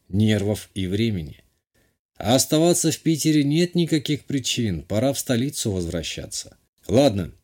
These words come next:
оставайся в номере и никого не впускай, пока не вернусь», дал указание подруге, когда та,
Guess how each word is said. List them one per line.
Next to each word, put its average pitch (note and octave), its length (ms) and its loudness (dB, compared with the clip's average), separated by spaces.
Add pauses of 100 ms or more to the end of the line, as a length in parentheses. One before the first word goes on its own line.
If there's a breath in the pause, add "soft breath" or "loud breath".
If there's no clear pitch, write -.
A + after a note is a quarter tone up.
(240)
оставайся D3+ 600 2
в C#3 80 2
номере A2+ 440 4
и G#2 40 4
никого B2+ 500 2
не E3 140 4
впускай, D3 520 -2
пока C3 340 0
не C3 140 2
вернусь», A2 520 0 (540)
дал D3+ 200 4
указание A#2+ 580 2
подруге, D3+ 680 0
когда A2+ 300 0
та, A#2 460 -2